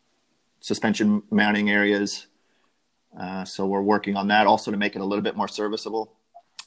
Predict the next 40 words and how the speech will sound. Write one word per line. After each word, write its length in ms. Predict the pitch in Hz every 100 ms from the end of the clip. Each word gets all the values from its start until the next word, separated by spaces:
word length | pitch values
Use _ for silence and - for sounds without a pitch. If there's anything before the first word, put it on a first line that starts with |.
| 117
Last 280 | 110 -
year, 280 | 113 110 110 _ _ _ _ _ _ _
we 160 | 104 110
had 280 | 120 113 110
an 120 | 107
issue 380 | 110 - 113 104
with 480 | 107 - - - -
the 60 |
gearbox. 640 | 104 117 110 113 117 - - -
Um, 460 | 101 98 95 95 _ _ _ _ _ _ _ _ _ _ _
so 160 | - 135
we 120 | 110
were, 360 | 107 104 101 - - -
you 60 |
know, 140 | 113 104
gearbox 400 | 117 113 104 -
in 100 | 113
and 100 | 104
out 240 | 113 123 -
a 60 | 117
few 200 | - 120
times, 340 | 117 120 135
and, 200 | 104 101 -
and 180 | 104 101
to 80 | 104
do 200 | 120 113
a 60 |
gearbox 480 | 101 113 117 120 -
on 100 | 104
that 180 | 104 -
car, 300 | 101 110 - _ _ _ -
you 120 | 127
can't 220 | 127 131
even 340 | 123 113 110 104
pull 220 | - 113
the 80 | 101
serpentine 480 | 101 - 101 104 98
belt 240 | 92 -
out 240 | 98 - 113
without 400 | 104 98 98